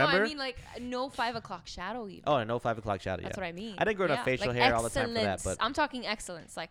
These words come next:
Speaker 2: uh, scoring a hundred and ten out of a hundred.
Speaker 1: Oh, yeah, hundred ten for, for men would
Speaker 2: For everything,
Speaker 1: be
Speaker 2: for everyone.
Speaker 1: Yeah.
Speaker 2: <laughs>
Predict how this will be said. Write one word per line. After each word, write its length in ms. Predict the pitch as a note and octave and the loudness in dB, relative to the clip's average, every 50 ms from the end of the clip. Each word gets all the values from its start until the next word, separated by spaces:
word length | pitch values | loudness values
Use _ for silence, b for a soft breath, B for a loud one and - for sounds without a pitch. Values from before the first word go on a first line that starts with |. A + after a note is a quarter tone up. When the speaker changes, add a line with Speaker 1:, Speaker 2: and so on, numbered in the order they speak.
| - - | -12 -18
Speaker 2:
uh, 60 | - - _ - _ _ _ _ _ _ | -20 -20 _ -20 _ _ _ _ _ _
scoring 460 | - - - - A3+ A3 A3 A3 G#3+ - | -20 -20 -8 -4 -2 -2 -2 -2 -2 -4
a 100 | G#3 G3+ | -2 -2
hundred 260 | A3 A#3+ B3 C4+ B3 | -2 -2 -2 -2 -2
and 80 | B3+ A#3 | -4 -4
ten 140 | C4 A#3 A#3 | -4 -4 -2
out 80 | A3 G#3+ | -2 -4
of 80 | G3+ F#3 | -4 -4
a 40 | F#3 | -6
hundred. 280 | F#3+ F#3 F3 D#3 C3+ - | -8 -8 -10 -4 2 6
Speaker 1:
Oh, 240 | D#3+ F3 D3+ G#2 A2 | 6 8 6 6 4
yeah, 140 | C3+ B2 A2+ | 2 2 2
hundred 160 | F3+ G3+ E3+ | 0 0 0
ten 220 | G#3 G3+ F#3 E3+ - - | 0 0 0 -2 -6 -4
for, 260 | - D#3+ D3 C3+ - - | 0 2 2 2 2 0
for 160 | - - C3 A#2 | -4 -4 -4 -2
men 440 | A#2+ C#3+ C#3+ A#2 G2+ G2 A#2+ C3+ - _ _ _ - - | 0 0 0 0 -2 -4 -8 -12 -16 _ _ _ -14 -4
would 140 | A2 B2 E3 | -2 0 2
Speaker 2:
For 40 | C4+ | 2
everything, 360 | - B2+ B2+ B2+ B2 B2 A#2+ | 2 2 2 2 2 0 -2
Speaker 1:
be 40 | - | -2
Speaker 2:
for 100 | - A3 | -2 0
everyone. 360 | C4 C#4+ D4 - - - - - | 0 2 2 0 -2 -2 0 4
Speaker 1:
Yeah. 280 | F3 F3 C3 G#2 - | 6 6 6 6 6
Speaker 2:
<laughs> 260 | - C#5 - - - | 4 2 2 2 -2